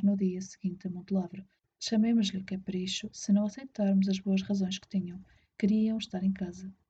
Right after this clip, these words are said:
Perdiam as jornas de dois ou três dias, mas saberiam melhor as notícias. Ali era como se estivessem num desterro. Perguntaram-lhe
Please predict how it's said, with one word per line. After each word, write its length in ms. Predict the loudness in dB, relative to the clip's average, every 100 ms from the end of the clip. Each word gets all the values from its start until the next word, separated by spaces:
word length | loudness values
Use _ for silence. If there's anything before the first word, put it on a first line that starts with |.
| -2
Perdiam 680 | 0 2 2 2 2 0 -2
as 100 | 0
jornas 480 | 2 2 2 2 4
de 140 | 2
dois 460 | 2 2 2 0 -2
ou 100 | 0
três 260 | 2 2
dias, 400 | 2 4 4 2 -4 _ 4
mas 340 | 6 6 2
saberiam 460 | 0 0 2 4 6
melhor 300 | 6 4 2
as 100 | 2
notícias. 540 | 2 0 -4 -4 -6 _ _ _
Ali 420 | 2 4 4 2 2
era 180 | 2 2
como 180 | 0
se 100 | -2
estivessem 420 | -4 -4 -2 0 4
num 140 | 4
desterro. 500 | 2 -2 -2 -4 -6 _ _ _ -2
Perguntaram-lhe 880 | 2 2 4 4 6 6 4 2